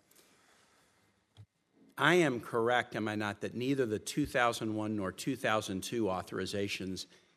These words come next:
even mention the word Iran, correct?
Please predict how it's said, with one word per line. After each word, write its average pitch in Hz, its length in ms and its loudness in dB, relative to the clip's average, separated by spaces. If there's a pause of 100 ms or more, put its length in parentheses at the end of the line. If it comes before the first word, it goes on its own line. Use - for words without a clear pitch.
(120)
even 110 440 -2
mention 117 680 0
the 101 80 -2
word 98 460 2
Iran, 92 500 -4 (760)
correct? 107 360 -4